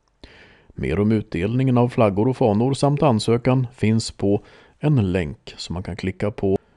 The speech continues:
på Östhammars hemsida, där det står "Ansökan till flaggor och fanor".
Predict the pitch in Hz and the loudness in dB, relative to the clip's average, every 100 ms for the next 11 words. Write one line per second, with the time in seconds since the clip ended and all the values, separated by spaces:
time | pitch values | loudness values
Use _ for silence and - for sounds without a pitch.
0 | _ _ _ 151 156 - 120 120 120 92 | _ _ _ 0 0 0 -2 0 0 -2
1 | - 92 78 65 - - - _ _ - | -4 -6 -6 -10 -14 -20 -20 _ _ -6
2 | 147 143 127 135 123 87 78 - 110 120 | -2 2 4 4 0 -4 -6 -2 0 0
3 | 131 135 123 131 143 - 117 98 110 135 | 0 -2 0 0 0 0 0 2 0 0
4 | - 135 - 92 76 80 62 - | 0 -2 -2 -4 -4 -6 -8 -12